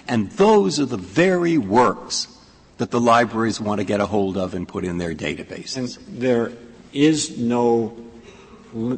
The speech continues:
Speaker 2: textual limit in the Copyright Clause that says that Congress cannot provide the same limited term to those categories of works that it provides to other works. There just is no textual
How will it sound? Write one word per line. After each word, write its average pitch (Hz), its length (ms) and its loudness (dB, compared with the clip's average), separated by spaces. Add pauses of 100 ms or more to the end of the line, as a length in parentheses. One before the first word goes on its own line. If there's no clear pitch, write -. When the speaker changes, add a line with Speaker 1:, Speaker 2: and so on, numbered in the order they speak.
Speaker 2:
textual 147 560 -4
limit 104 520 -2 (640)
in 123 520 -4 (300)
the - 60 -16
Copyright 92 580 -4
Clause 87 560 -8 (720)
that - 160 -12
says 110 460 0
that 101 180 -6
Congress 120 480 -4
cannot 107 680 -4
provide 101 380 -6
the 92 80 -10
same 113 420 -4
limited 117 420 -2
term 101 500 -8 (400)
to 90 100 -12
those 95 300 -4
categories 104 560 -2
of 104 100 -6
works 92 440 -6 (460)
that 90 100 -10
it 90 140 -8
provides 92 720 -4 (360)
to - 140 -6
other 87 220 -2
works. 85 380 -12
There - 100 -12
just - 340 -12
is 117 220 -2
no 117 380 0
textual 104 560 -8